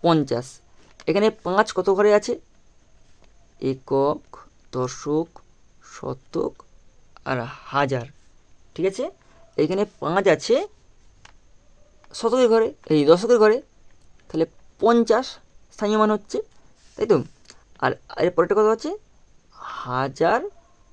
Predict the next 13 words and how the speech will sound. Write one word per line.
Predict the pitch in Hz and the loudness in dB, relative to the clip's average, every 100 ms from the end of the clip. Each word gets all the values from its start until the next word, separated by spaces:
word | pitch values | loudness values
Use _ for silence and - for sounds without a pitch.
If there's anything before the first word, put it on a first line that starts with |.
| - _ - _ _ | -20 _ -20 _ _
পঁয়তাল্লিশ, | 175 165 135 - - - - _ _ _ - 151 | -2 0 0 -2 -6 -16 -20 _ _ _ -10 -6
এখানে | 190 196 - | -4 -4 -4
পাঁচ | 180 214 214 | -2 0 0
আছে | 196 277 415 - _ _ - | -2 -6 -8 -14 _ _ 0
এককের | 196 185 175 135 | 2 6 4 4
ঘরে, | 127 | 0
তাহলে | 143 170 - _ _ - _ | 0 -2 -4 _ _ -20 _
এককের | 151 147 131 | 2 2 2
ঘর | 127 135 | -2 -4
মানে | - - _ 139 | -8 -14 _ -8
একক | 135 - - - - - | -6 -4 -4 -4 -14 -12
আর | 123 - | -10 -8
দশক | 131 | -10